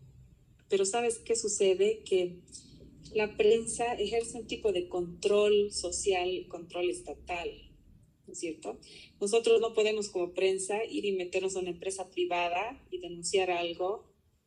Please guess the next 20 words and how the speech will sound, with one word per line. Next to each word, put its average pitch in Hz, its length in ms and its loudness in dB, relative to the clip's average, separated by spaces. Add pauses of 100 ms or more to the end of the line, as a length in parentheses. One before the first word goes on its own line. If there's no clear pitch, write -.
(320)
porque 175 220 -4
es 196 140 -2
una 190 100 0
empresa 175 380 -4
privada 160 400 -4 (1000)
que 349 120 -6
maneja 175 400 -2
su - 160 -6
plata, 208 320 4
maneja 180 320 0
sus 175 180 -6
ejecutivos, 202 720 2
maneja 175 300 0
su 160 220 -2 (120)
organigrama 180 720 2
y 175 60 2
su 170 120 -4
forma 175 280 -4
de 151 80 -6
trabajo. 175 400 -4